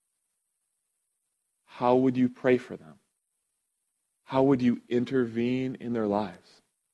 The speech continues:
How could you try to love them co-, toward a greater depth of knowledge of who God is and a greater joy in following Him? One last thing.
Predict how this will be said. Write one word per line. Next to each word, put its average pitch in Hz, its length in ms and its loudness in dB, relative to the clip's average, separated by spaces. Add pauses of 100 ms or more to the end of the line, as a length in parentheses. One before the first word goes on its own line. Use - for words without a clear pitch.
(1300)
How 127 140 -12
could 135 140 -12
you 139 80 -2
try 131 240 -2
to 123 80 -2
love 113 360 2
them 104 220 -2
co-, 120 420 0
toward 117 360 6 (280)
a 113 60 -4
greater 120 420 6
depth 113 460 2
of 110 160 -2
knowledge 107 500 2
of 101 160 -8
who 110 200 -6
God 104 260 2
is 104 260 2
and 107 120 -6
a 101 40 -4
greater 104 460 0 (260)
joy 110 600 4 (200)
in 107 160 -4
following 101 600 2 (260)
Him? 95 140 -18 (3750)
One 123 180 -4
last 131 240 -2
thing. 92 180 -14